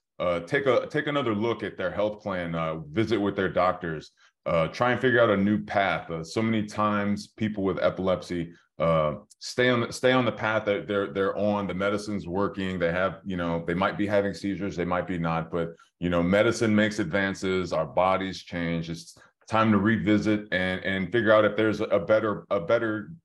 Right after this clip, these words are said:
version of you out there. If you can go out there and, and work towards having zero seizures,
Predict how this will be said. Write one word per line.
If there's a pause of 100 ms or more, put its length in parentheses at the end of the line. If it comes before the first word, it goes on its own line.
(160)
version
of
you
out
there.
If
you
can
go
out
there
and, (200)
and
work
towards
having
zero
seizures,